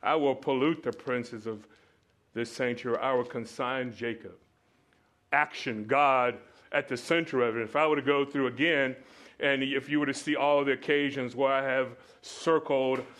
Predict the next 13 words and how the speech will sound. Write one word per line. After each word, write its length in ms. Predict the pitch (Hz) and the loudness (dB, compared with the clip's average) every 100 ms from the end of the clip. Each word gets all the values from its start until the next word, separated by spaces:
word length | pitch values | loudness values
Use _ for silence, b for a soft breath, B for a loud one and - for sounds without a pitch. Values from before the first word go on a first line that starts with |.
| B | B
and 140 | 127 131 | -4 0
my 160 | 127 | 0
purple 640 | 123 - - 170 165 156 131 | 0 -2 2 2 2 0 2
marker, 500 | 139 156 160 143 131 | 2 2 2 0 0
if 160 | 127 | -2
you 100 | 127 | -4
will, 460 | 131 160 143 131 123 B B B | 4 6 6 4 2 B B B
uh, 160 | 135 135 | 0 0
Yahweh, 600 | 127 151 160 131 143 127 127 | 2 4 4 4 2 2 2
I 240 | 139 147 | 0 0
am 360 | 143 139 127 123 | 2 0 0 -2
me, 360 | 151 135 123 | 0 2 0
I, 520 | 135 156 143 120 107 | 2 2 4 2 -2